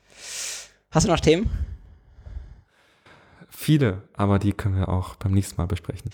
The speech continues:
Speaker 1: Sagt uns mal bitte eure Meinung zum Intro.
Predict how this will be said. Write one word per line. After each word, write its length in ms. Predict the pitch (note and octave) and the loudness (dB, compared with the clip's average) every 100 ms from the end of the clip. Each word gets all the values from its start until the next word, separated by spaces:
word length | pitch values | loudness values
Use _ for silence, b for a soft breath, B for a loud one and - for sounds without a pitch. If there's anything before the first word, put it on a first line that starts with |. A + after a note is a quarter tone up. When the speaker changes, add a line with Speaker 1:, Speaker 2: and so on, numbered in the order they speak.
| B | B
Speaker 1:
Sagt 200 | - - | 6 6
uns 240 | A3 G3+ G#3+ | 6 4 6
mal 440 | F#3+ F#3 F#3 F3+ | 8 8 8 6
bitte 220 | D#3+ F#3 F3 | 4 4 6
eure 180 | D#3+ D#3+ | 6 8
Meinung 340 | D3+ D#3+ E3 | 6 6 2
zum 160 | E3+ D3+ | -2 -2
Intro. 500 | D#3+ - E3+ G3 | -2 2 2 2